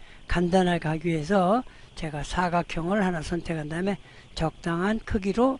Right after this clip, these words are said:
이렇게 그려 넣습니다. 자, 그리고 가로를 삼백으로 변경을 하고요. 세로를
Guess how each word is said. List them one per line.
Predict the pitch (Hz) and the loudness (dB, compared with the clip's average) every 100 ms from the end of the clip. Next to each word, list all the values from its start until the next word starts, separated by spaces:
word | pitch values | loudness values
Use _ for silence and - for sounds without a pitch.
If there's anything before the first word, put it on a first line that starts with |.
| - | -8
이렇게 | - - | -10 -6
그려 | - 165 175 | -2 -2 -2
넣습니다. | 156 - 175 160 143 - - - - | -2 -4 -4 -6 -8 -14 -20 -20 -12
자, | 156 | -6
그리고 | 175 202 214 185 208 269 - - - | 0 4 8 8 8 6 0 -16 -4
가로를 | - 175 175 180 180 196 262 277 - - | 0 2 4 6 6 6 4 4 -6 -20
삼백으로 | - - 190 180 185 185 180 185 214 | -10 -4 -2 0 2 2 4 2 2
변경을 | 214 170 170 165 165 160 | 2 0 2 2 2 0
하고요. | 160 185 165 175 226 247 - - - | 0 0 0 2 0 -2 -10 -20 -20
세로를 | - - 214 196 196 214 254 | -6 4 4 6 6 8 6